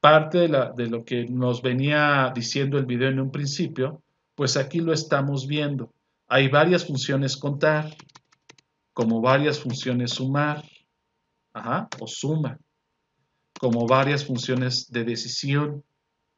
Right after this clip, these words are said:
Así nosotros podemos, si ya reconocemos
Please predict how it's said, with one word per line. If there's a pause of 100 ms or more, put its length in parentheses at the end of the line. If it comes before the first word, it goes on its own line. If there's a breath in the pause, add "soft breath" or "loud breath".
(460)
Así
nosotros
podemos,
si
ya
reconocemos